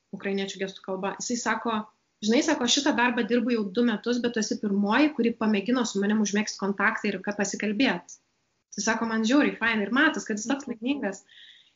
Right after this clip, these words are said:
Ir mes, kai išlipom, jis man padėjo iš bagažinės išsikraut lagaminą ir mes net apsikabinom, nes, nu, tiesiog kažkaip toks, e, abu pasijautėm tokie įkvėpti ir pakylėti ir jam buvo žiauriai faina ir aš mačiau, kaip jam nuotaika pakėlė ir aš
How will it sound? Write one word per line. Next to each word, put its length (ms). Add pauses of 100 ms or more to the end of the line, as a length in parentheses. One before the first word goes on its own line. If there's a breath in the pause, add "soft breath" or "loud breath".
(120)
Ir 100
mes, 240
kai 100
išlipom, 400
jis 140
man 100
padėjo 280 (180)
iš 180
bagažinės 440
išsikraut 360
lagaminą 320
ir 80
mes 160
net 160
apsikabinom, 680
nes, 180
nu, 80
tiesiog 320
kažkaip 320 (640)
toks, 300 (100)
e, 120 (360)
abu 200
pasijautėm 680
tokie 380
įkvėpti 560 (160)
ir 140
pakylėti 720 (160)
ir 120
jam 260
buvo 160
žiauriai 320
faina 260
ir 80
aš 140
mačiau, 220
kaip 160
jam 120
nuotaika 360
pakėlė 400
ir 100
aš 120